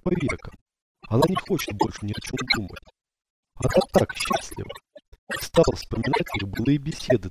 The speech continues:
там, в Атриуме, встречи в термах, прогулки по священной улице и вечера в обширных виллах под журчание водомётов среди арок из цветов в окрестностях Рима.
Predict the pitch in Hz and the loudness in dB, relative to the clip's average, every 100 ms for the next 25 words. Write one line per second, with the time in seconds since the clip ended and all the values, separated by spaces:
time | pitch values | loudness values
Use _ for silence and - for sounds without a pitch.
0 | - 156 - - - _ - 147 131 - | 0 2 2 -4 -14 _ 2 4 4 0
1 | - - - - _ _ _ - - - | -10 -10 -12 -14 _ _ _ -20 -12 -8
2 | - 143 - - - 156 - - - - | 4 4 4 -2 0 2 2 0 -10 -16
3 | _ _ _ _ _ - 107 - - - | _ _ _ _ _ -2 -2 0 -4 -2
4 | - - - 104 - 139 147 - - - | -2 -2 -4 -4 -2 -2 -4 -6 -6 -6
5 | 98 - - - _ _ _ _ - 110 | -6 -8 -18 -18 _ _ _ _ -4 -4
6 | - 120 156 165 - - 147 147 - - | 0 6 6 6 0 -2 0 0 -4 0
7 | 139 104 - - - 110 117 123 - 190 | 0 0 -6 -10 -8 -4 -2 0 4 4
8 | - 104 98 - 147 160 196 - - - | 4 0 0 4 4 4 -2 -4 -10 -6
9 | - 104 - - - - 113 - - 131 | -2 0 2 2 2 2 -2 -6 -4 -4
10 | - - - _ _ _ - 107 - 123 | -2 -4 -4 _ _ _ -6 -4 2 2
11 | - 107 - 120 - 117 98 - | 2 -4 -4 -2 0 0 -2 -6